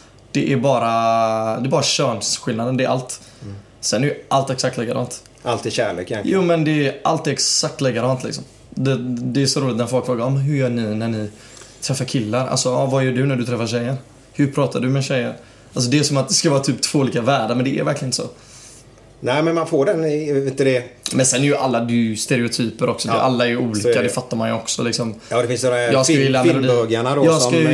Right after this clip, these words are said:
Speaker 1: gilla
Speaker 2: är
Speaker 1: Melodifestivalen och gå i rosa, liksom. Så tänker
Speaker 2: Gör du
Speaker 1: vissa.
Speaker 2: inte det?
Speaker 1: Nej, för fan.
Speaker 2: Du ska ju upp till Stockholm
Speaker 1: Jag ska
Speaker 2: här
Speaker 1: upp
Speaker 2: nere.
Speaker 1: nästa vecka.
Speaker 2: Ja.
Speaker 1: <laughs> Nej, nej, nej. Så att det, alltså, alla är olika. Det finns ju heterosexuella som man tror är gay också, som älskar att sminka sig och hålla på.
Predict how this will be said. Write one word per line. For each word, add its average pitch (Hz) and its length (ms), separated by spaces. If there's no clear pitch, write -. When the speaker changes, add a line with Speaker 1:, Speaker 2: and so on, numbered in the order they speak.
Speaker 1:
gilla 139 140
Speaker 2:
är 135 60
Speaker 1:
Melodifestivalen 120 800
och 113 60
gå 117 140
i 113 40
rosa, 117 340
liksom. 113 240
Så 135 220
tänker 127 200
Speaker 2:
Gör 127 60
du 123 60
Speaker 1:
vissa. 120 420
Speaker 2:
inte 117 120
det? 120 80
Speaker 1:
Nej, 117 160
för - 160
fan. - 160
Speaker 2:
Du - 20
ska 202 120
ju 220 80
upp - 100
till 180 100
Stockholm 196 360
Speaker 1:
Jag 165 80
ska 160 80
Speaker 2:
här 165 60
Speaker 1:
upp 165 60
Speaker 2:
nere. 127 120
Speaker 1:
nästa - 180
vecka. 160 120
Speaker 2:
Ja. 156 320
Speaker 1:
<laughs> - 720
Nej, 131 320
nej, 123 160
nej. 113 280
Så - 140
att 123 120
det, 127 260
alltså, - 160
alla 127 260
är 147 60
olika. 123 320
Det 127 160
finns 135 180
ju 135 60
heterosexuella 127 760
som 127 120
man 123 80
tror 123 140
är 117 60
gay 113 220
också, - 220
som 127 140
älskar 131 420
att 131 60
sminka 131 320
sig 123 120
och 120 60
hålla 117 140
på. 123 340